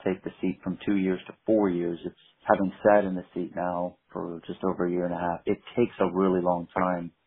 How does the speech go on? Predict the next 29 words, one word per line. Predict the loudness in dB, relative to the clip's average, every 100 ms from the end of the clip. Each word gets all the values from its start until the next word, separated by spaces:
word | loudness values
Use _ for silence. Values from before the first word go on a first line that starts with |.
| -2
to | 0 0 4
get | 4 4 0
to | 2
understand | 2 2 -2 -4 -2 -2 -2 -6 -8 -14
how | -2 0 2
everything | 2 2 0 -2
works, | -2 -2 -4 -10 -20 _ _
and | -2 0
become | 0 4 4 4
a, | 2 -2 -2
a |
more | 2 0
productive | 2 -2 2 0 0 -6 -4
member | -2 0 2 2
of | 0 -2
the |
board. | -2 0 2 0 -6 _ _ -8
And | -8 -2
so | 0 2
if | 0
we're | 0
looking | 2 0 0 -2 -2
at | -4 -2
two-year | 0 2 0 0 -2
terms, | 0 2 2 -2 -8 -10
my | -6 -4 -6 _
fear | 2 4 4
was | 2 0 -2 -2
that | 2 2 0